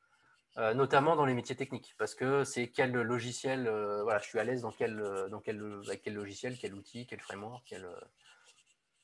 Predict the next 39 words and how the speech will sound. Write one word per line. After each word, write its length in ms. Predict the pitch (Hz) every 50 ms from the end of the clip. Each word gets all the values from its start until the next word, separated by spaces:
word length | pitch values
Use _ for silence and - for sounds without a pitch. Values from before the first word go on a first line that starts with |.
| _ _ _ _ _ _ _ - - - - _ _ _
Mais, 320 | 117 110 113 120 120 120 113
euh, 120 | 110 113 113
au-delà 280 | 139 131 123 135 139
de 60 | 143
ça, 500 | - - - 156 156 170 180 180 - -
euh, 640 | 117 113 113 113 110 113 110 110 110 107 107 107 107
voilà. 300 | 107 107 - - - - _ _ _ _
Je, 680 | 107 104 - - 113 113 113 110 110 110 107 107 107 107
donc, 160 | 110 139 127
j'ai 260 | - 135 156 131 120 131
pas 120 | - 185
de, 680 | 165 160 147 139 135 135 131 127 123 123 120 120 123 - _ _ _ _ _ _ _ _ _
j'ai 140 | - 107 117
pas 140 | - 165 151
de, 760 | 139 135 127 123 117 113 113 110 110 107 107 107 104 107 107 107
d'exemple 500 | 104 147 139 123 127 151 165 156 - 139
à 60 | 120
donner, 240 | 117 127 131 147 147
de 100 | 127 117
bon 220 | 107 127 151 147
exemple, 320 | 143 131 123 139 180 185 -
parce 140 | 131 - -
que 80 | 143
d'une 260 | 135 127 127 113 139 156
manière 280 | 156 151 160 160 147
générale, 320 | 139 139 139 143 160 180 180
je 120 | - -
trouve 180 | - - 127 -
pas 120 | - 165
que 80 | 165 -
ce 80 | - 135
soit 180 | - - 139
un 140 | 135 127 117
bon, 260 | 120 131 131 127 123
un 140 | 120 113 120
bon 140 | 117 127 120
conseil, 320 | 127 120 - 123 110 104
en 80 | 101 95
fait. 140 | - -